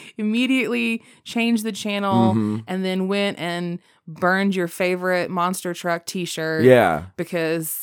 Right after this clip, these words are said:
Speaker 1: some guy kissed another guy,
Speaker 2: Right.
Speaker 1: that's probably homophobia.
Speaker 2: Yeah, that's bias
Speaker 1: Yeah.
Speaker 2: because it's not like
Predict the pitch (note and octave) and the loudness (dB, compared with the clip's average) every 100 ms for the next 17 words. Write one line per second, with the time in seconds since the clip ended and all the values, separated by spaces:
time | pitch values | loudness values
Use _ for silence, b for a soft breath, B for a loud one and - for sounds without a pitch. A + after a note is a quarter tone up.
0 | - - - E3+ E3+ D#3 D#3+ D#3 D#3+ - | -12 -12 -6 -6 -6 -4 -2 0 -2 -4
1 | F3+ E3+ - D#3+ E3 D#3+ D#3 D#3 C#3+ C#3+ | -4 -2 -4 -4 -2 -2 -4 -2 0 -2
2 | D3+ G3+ F#3 - A#3+ E4+ F#4 - - F#3+ | 2 4 4 4 2 2 0 -8 -14 -8
3 | D#3+ F#3 C#4 E4+ D#4+ E4+ E4+ E4+ E4+ E4+ | -2 -2 0 0 0 2 2 0 -4 -2
4 | E4+ E4 D#4+ E3 D3+ - - - D3 D3 | -2 -4 2 4 6 4 2 4 6 8
5 | G2+ C#2 - - - A#2+ C3 D3+ C3 B2 | 6 0 -8 -10 -6 2 2 6 4 4
6 | C3 - D3 D3+ - C#3 B2 - | 0 2 4 4 4 4 4 2